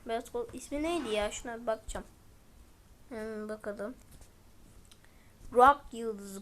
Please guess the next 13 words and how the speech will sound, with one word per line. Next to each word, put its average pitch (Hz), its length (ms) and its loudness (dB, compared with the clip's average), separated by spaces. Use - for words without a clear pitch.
Colt, 226 360 2
Haydut 220 640 2
Colt 214 400 0
ve 294 200 0
Colt. 175 320 -2
Biz 233 280 -8
Rock 202 160 -4
Yıldızı 190 360 -6
Colt'la 185 400 -4
oynuyoruz. - 580 -10
Yüz 254 280 2
yirmi 311 180 8
oldu 480 280 12